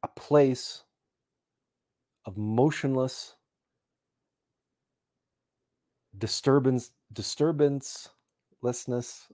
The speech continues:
if that's a word, um, of, of peace. Now, what else emerges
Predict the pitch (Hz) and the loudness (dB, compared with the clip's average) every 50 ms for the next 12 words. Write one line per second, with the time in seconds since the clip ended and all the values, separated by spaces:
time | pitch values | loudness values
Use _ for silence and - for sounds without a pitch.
0 | - - _ - - - 180 - - _ - 151 - - - 135 147 147 - 120 | -20 -20 _ -20 -14 -12 -12 -12 -12 _ -14 -14 -14 2 6 6 6 6 6 4
1 | 110 104 107 107 107 101 98 95 - - _ - - - - - - - - - | 4 4 4 2 2 0 -2 -4 -8 -14 _ -20 -20 -20 -20 -20 -20 -20 -20 -20
2 | - _ _ - 110 107 107 107 107 104 104 - - _ _ _ _ _ _ _ | -20 _ _ -8 -4 -2 -2 -2 -2 -4 -6 -12 -16 _ _ _ _ _ _ _
3 | _ _ _ _ _ _ _ _ _ _ _ _ _ _ _ _ _ _ _ _ | _ _ _ _ _ _ _ _ _ _ _ _ _ _ _ _ _ _ _ _
4 | _ _ _ _ - 113 110 98 - - 120 110 - - - 151 147 127 - - | _ _ _ _ -4 -4 -4 -4 -4 -6 -6 -6 -6 -6 0 0 0 0 0 -4
5 | - - - - _ _ _ _ _ _ _ _ _ _ _ _ _ _ _ _ | -12 -18 -18 -20 _ _ _ _ _ _ _ _ _ _ _ _ _ _ _ _
6 | _ _ _ _ _ 123 127 127 120 101 82 78 - _ _ _ _ _ _ _ | _ _ _ _ _ 4 4 6 6 4 0 -4 -10 _ _ _ _ _ _ _
7 | _ _ _ _ _ _ _ _ _ _ _ _ _ _ _ _ _ _ _ _ | _ _ _ _ _ _ _ _ _ _ _ _ _ _ _ _ _ _ _ _
8 | _ _ _ _ _ _ _ _ _ _ _ _ _ _ _ _ _ _ _ _ | _ _ _ _ _ _ _ _ _ _ _ _ _ _ _ _ _ _ _ _
9 | _ _ _ _ _ _ _ _ _ _ _ _ _ _ _ - 110 107 123 123 | _ _ _ _ _ _ _ _ _ _ _ _ _ _ _ -2 6 8 10 10
10 | 127 139 160 170 156 123 - - - - - - - _ _ _ _ _ _ _ | 12 12 12 12 10 8 6 0 -6 -8 -8 -10 -12 _ _ _ _ _ _ _
11 | _ _ _ _ _ _ _ _ _ _ _ _ _ _ _ _ _ _ _ - | _ _ _ _ _ _ _ _ _ _ _ _ _ _ _ _ _ _ _ -4
12 | 127 120 120 120 120 127 139 151 151 139 113 107 107 98 90 82 - - - - | -2 0 0 0 2 2 4 4 4 4 4 2 0 0 -2 -4 -6 -12 -16 -18